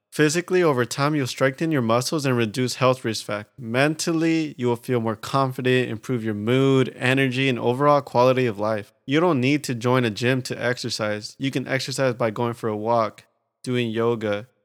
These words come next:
or doing a home workout. There's always gonna be days that you don't wanna exercise,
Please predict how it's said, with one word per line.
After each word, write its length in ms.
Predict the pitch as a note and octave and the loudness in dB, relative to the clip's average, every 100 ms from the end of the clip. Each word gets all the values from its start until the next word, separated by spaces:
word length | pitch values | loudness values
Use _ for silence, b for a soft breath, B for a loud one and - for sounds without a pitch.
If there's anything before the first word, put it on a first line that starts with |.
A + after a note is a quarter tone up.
| - | -8
or 80 | A#2+ | -4
doing 240 | B2+ C#3 | 0 0
a 120 | B2 | 0
home 260 | A2 B2 A2 | 0 -2 0
workout. 480 | A2+ A#2+ G#2+ G2+ - _ _ _ | -4 -4 -6 -6 -12 _ _ _
There's 220 | D3 A#2+ | -2 0
always 340 | B2 C3+ E3 C#3 | 4 6 4 2
gonna 160 | C#3 | 0
be 160 | A#2+ B2 | 0 -2
days 380 | G#2 A#2 C3 B2 | 0 0 2 2
that 80 | |
you 100 | A#2 | 0
don't 140 | A#2+ A#2+ | 0 0
wanna 180 | A#2+ G#2 | -2 -2
exercise, 800 | A2 A#2 A#2 - G#2+ G#2+ - | -4 -4 -8 -10 -10 -12 -16